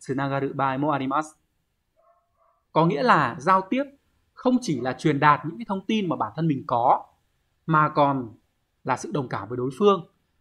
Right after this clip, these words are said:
Và có những trường hợp sẽ dẫn tới việc chúng ta, chữ Hán đây là chữ quy chế, có nghĩa là điều chỉnh đấy. Điều chỉnh, dự-, ờ, điều chỉnh bản thân mình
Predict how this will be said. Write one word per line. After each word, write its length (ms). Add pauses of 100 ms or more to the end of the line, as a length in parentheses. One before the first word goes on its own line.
Và 180 (160)
có 180
những 160
trường 180
hợp 260 (360)
sẽ 120
dẫn 280
tới 160
việc 160 (240)
chúng 180
ta, 300 (920)
chữ 120
Hán 140
đây 100
là 140
chữ 140
quy 200
chế, 280
có 60
nghĩa 120
là 60
điều 220
chỉnh 160 (100)
đấy. 120 (560)
Điều 220
chỉnh, 340 (440)
dự-, 260
ờ, 140
điều 200
chỉnh 180
bản 180
thân 200
mình 240